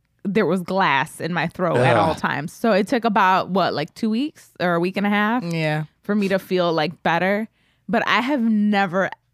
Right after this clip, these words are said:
Speaker 1: ever, and I have Crohn's, so I throw up a lot. <laughs> Like, uh, when I'm in flares, throwing up is really just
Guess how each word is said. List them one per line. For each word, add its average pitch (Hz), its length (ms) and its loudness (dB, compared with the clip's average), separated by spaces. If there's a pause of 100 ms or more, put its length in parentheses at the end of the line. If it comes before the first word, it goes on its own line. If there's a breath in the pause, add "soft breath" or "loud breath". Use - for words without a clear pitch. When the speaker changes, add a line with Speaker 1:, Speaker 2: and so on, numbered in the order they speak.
Speaker 1:
ever, 202 320 2
and 233 160 2
I 330 60 2
have 349 240 0
Crohn's, 202 500 0
so 220 80 2
I 247 80 2
throw 349 340 2
up - 200 -4 (140)
a 202 100 4
lot. 185 540 0
<laughs> - 80 -20
Like, 262 680 2 (320)
uh, 196 100 2
when 233 260 0
I'm 233 300 2 (140)
in 285 240 2
flares, 240 920 -2 (220)
throwing 233 480 2
up 196 200 0
is 185 200 0
really 190 320 2
just 180 360 -4